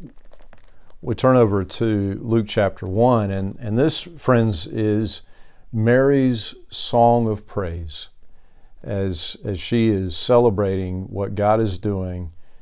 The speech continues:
how, in fact, the Messiah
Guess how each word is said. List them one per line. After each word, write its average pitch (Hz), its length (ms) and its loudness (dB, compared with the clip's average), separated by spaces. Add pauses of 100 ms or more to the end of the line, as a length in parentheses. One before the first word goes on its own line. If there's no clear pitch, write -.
(200)
how, 95 580 -2 (160)
in 98 140 -6
fact, 107 640 0 (560)
the 98 140 -6
Messiah 98 760 0